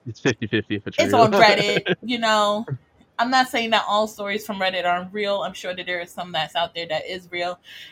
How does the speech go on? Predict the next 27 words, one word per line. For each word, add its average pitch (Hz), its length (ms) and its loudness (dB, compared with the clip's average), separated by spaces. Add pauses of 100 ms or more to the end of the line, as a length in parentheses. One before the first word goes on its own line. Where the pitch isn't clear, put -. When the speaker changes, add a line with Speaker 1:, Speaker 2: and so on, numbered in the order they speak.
Speaker 2:
It's 180 180 -8
just, 165 300 -12 (240)
now 170 200 0
that 180 200 2
I 165 140 0
am 160 180 -6
at 165 180 2
my 160 180 -2
age, 151 300 -6
I'm 147 60 -14
not 143 160 -6
gonna 131 160 -14
tell 214 340 0
my 160 200 -2
age, 151 360 -8 (300)
now 170 160 0
that 160 100 2
I'm 156 160 -6
at 156 240 -4
where 156 180 -4
I'm 151 200 -8
at 196 360 2 (400)
with 170 220 -6
how 156 240 2
old 202 200 2
I 180 140 0
am, 165 300 -6